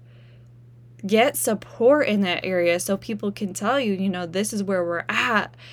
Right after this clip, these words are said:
this is where we were, but this is where we're at now. It is possible for you." Hearing that can change the game for you so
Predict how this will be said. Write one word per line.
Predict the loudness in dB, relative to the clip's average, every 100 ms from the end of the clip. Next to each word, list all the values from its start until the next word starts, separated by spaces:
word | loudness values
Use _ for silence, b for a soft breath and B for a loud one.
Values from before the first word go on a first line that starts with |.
| B -2
this | 0 2
is | 2
where | 4 4
we | 2 0
were, | 4 6 6 6 2 -2 B -4
but | 2
this | 2 2
is | 0
where | 0
we're | 0
at | -2 -4 -4
now. | 0 0 0 0
It | 4 6
is | 6 4 0
possible | -6 2 4 4 -2 -2 -2
for | -4 -8 -10
you." | -2 2 2 -2 -8 B B B B -20 -20
Hearing | -10 0 4 6 6 2 2
that | 4 6 6 4 0 -6
can | -2 2 4
change | 2 0 2 4 4 0 -2 -6
the | -4
game | 2 2 2 0
for | -2
you | -2 -2 -4 -8 -16 -20 -10
so | -6 0 4 6 4